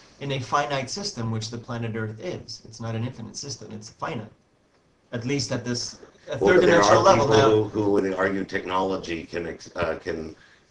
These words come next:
Speaker 2: be a multiplier.
Speaker 1: At this level of consciousness, at this level of technology, we are at a finite level of, of en-, energy extraction.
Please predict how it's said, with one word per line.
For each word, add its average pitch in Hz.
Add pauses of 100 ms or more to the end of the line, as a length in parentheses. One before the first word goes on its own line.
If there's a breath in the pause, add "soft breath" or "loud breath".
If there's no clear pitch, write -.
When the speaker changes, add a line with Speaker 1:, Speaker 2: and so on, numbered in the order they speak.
(180)
Speaker 2:
be 80
a 76 (120)
multiplier. 80
Speaker 1:
At 131
this 165
level 160
of 170
consciousness, 135
at 110
this 131
level 139
of 135
technology, 117
we 110
are 104
at 104
a -
finite 110 (160)
level 104
of, 98
of 101
en-, 107
energy 117
extraction. 104